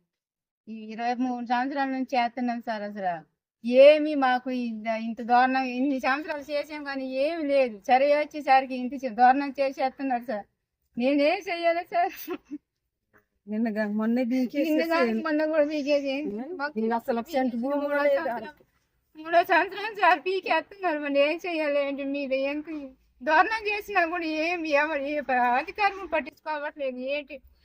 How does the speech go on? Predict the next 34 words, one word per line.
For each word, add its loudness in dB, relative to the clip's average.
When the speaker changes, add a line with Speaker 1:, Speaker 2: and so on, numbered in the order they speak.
Speaker 1:
అసలు -6
ఏం -2
దారుణం, 0
ఎందుకు -8
ఇలా -2
చేస్తున్నారని 0
ఒక్క 4
మనిషి -2
కూడా -20
వచ్చి -4
అక్కడ 2
ఏ 8
అధికారి 4
నుంచి -16
కూడా 6
అడగట్లేదు, 2
ఏం 4
చేయట్లేదు, 2
ఎందుకు 0
ఇలా -2
చేస్తున్నారు -4
సార్? 2
ఆ? -6
ఫారెస్ట్ 4
వాళ్ళ 10
దగ్గర 6
వెళ్తే 2
వాళ్ళేమో 6
"నాది 6
మీది -4
లేనని" 4
వాళ్ళు 2
అక్కడ 0
పంపిస్తున్నారు. 0